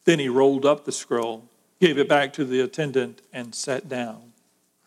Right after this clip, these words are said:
The eyes of everyone in the synagogue were fastened on him, and he began by saying to them, "Today, this scripture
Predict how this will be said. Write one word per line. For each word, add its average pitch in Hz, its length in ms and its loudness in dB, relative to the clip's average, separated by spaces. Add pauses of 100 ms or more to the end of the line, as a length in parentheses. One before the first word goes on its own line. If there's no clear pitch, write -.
(320)
The 175 140 4
eyes 160 220 6
of 147 100 2
everyone 151 420 4
in 127 80 -8
the 123 80 -8
synagogue 135 560 2
were 131 100 0
fastened 156 600 -4
on 143 240 0
him, 123 300 -10 (540)
and 165 120 0
he 175 60 2
began 190 380 4
by 156 180 4
saying 160 420 -2
to 143 120 2
them, 110 440 -8 (760)
"Today, 151 760 2 (720)
this 165 280 2
scripture 165 680 0